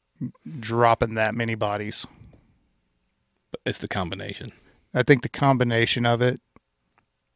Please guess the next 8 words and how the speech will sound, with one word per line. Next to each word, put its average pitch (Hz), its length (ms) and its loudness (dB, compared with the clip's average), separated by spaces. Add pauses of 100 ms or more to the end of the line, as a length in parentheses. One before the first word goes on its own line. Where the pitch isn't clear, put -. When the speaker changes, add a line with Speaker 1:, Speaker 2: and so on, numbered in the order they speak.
(800)
Speaker 1:
the 117 80 2
way 113 260 2
that 113 120 0
it 117 100 2
was 110 140 -2
done, 110 540 0 (160)
the - 80 -4
disrespect, - 1040 -2